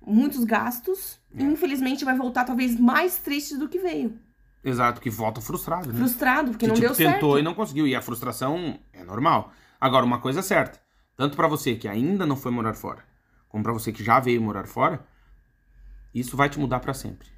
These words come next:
Speaker 1: Vai.
Speaker 2: Pro bem ou pro mal vai te mudar. Geralmente é pro bem.
Speaker 1: É, e você tem que tá disposto, né, Claudinho? Disposto a viver novas experiências, disposto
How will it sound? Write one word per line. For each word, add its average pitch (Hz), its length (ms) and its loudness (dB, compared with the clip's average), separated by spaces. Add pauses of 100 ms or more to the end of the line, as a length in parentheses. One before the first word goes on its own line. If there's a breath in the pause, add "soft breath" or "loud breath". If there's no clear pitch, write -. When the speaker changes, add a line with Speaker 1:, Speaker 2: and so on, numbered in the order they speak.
(320)
Speaker 1:
Vai. - 280 -14 (100)
Speaker 2:
Pro 117 100 -8
bem 123 280 2
ou 170 60 0
pro 139 140 -2
mal 117 240 4
vai 165 100 -2
te - 100 -14
mudar. 110 320 -10 (520)
Geralmente 214 400 2
é 214 40 -2
pro 233 140 -4
bem. 143 220 -4 (800)
Speaker 1:
É, 202 180 0
e 196 40 6
você 220 220 -2
tem 269 100 -2
que 269 60 -4
tá 277 100 -2
disposto, 240 540 -6
né, 190 120 -6
Claudinho? 165 420 -8 (320)
Disposto 220 520 0
a 190 40 -6
viver 196 200 -2
novas 202 240 -2
experiências, 190 760 -2
disposto 208 680 -2